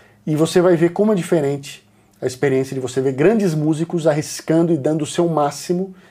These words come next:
saindo da zona de conforto pra tocar coisas novas, únicas e que são, é, repetidas somente uma vez, naquela noite.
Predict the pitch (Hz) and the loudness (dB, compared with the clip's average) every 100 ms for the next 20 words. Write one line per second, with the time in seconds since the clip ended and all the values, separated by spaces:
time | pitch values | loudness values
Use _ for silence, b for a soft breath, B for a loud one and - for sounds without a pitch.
0 | B - 147 151 185 185 170 135 147 151 | B -4 0 2 2 2 2 2 0 -2
1 | 123 131 120 - 131 135 135 139 b b | -4 -6 -6 0 0 0 -4 -14 b b
2 | b b - 147 139 147 139 143 139 135 | b b -4 -2 0 0 0 0 0 -2
3 | 147 143 147 135 123 117 131 151 156 156 | 0 2 2 2 -2 -2 -2 0 0 -2
4 | 151 - - b b _ 120 135 - 160 | -6 -8 -20 b b _ -12 -10 -4 0
5 | 156 139 b b b b - 127 120 117 | 0 -2 b b b b 0 2 4 2
6 | 117 113 135 143 - 160 151 160 156 185 | 2 0 -2 -4 0 0 2 2 2 2
7 | 190 185 135 110 98 - - 120 117 139 | 2 0 0 -4 -8 -14 -10 -8 -2 0
8 | 135 113 92 - - | 2 -2 -8 -16 -20